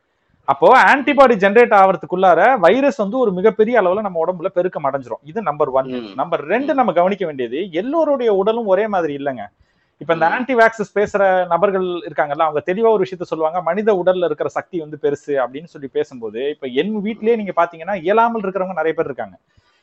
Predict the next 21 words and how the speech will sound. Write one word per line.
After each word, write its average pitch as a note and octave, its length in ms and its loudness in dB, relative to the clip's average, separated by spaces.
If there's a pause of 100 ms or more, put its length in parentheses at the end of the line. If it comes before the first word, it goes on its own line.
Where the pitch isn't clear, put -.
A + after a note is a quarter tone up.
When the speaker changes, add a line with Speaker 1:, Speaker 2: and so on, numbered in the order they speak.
Speaker 1:
நீங்க A#2+ 220 -6
கொரோனாலேயே G3 460 4
நீங்க G#3+ 240 -2
பாத்தீங்கன்னா E3+ 460 2 (160)
இறக்குறவங்க A#3 640 2
கொரோனாவால A3+ 500 4
இறக்கல, F3 400 -2 (160)
கோமார்பிட் A3 760 4
கண்டிஷனால F3+ 440 -2
தான் F#3 140 0
இறக்குறாங்க. D#3 340 -2
அதை A#2 200 -2
திருப்பி F3+ 300 -6
திருப்பி G#3 260 -6
பதிவு F#3+ 280 0
பண்றாங்க E3+ 400 -2
எல்லா E3 340 0
பத்திரிகையிலையும் D#3+ 520 -8
அரசோட E3 440 -2
அறிக்கையிலையும். C#3+ 600 -2 (540)
கோமார்பிட் A#3+ 580 6